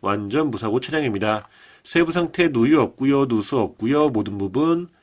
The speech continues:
양호받고 있는 올양호 등급의 차량입니다. 차량 외관 다크 그레이 색상, 짙은 회색 색상 들어가 있고요.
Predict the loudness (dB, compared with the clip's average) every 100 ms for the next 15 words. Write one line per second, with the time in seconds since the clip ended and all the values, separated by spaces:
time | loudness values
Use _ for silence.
0 | _ -2 -2 0 -2 -2 -4 -4 -2 -2
1 | -2 0 0 0 0 0 -2 -4 -4 -4
2 | -2 -4 -4 -4 -4 -4 -6 _ _ -20
3 | -20 _ _ _ _ -2 0 2 2 4
4 | 2 2 0 -4 -14 -20 -6 -4 -2 0
5 | 4 6 4 2 -4 -2 -2 -2 -4 -6
6 | -4 -6 -4 -4 -2 -2 -4 -2 -2 -2
7 | -4 -8 -6 -4 -4 -2 -4 0 0 0
8 | -2 0 0 0 -6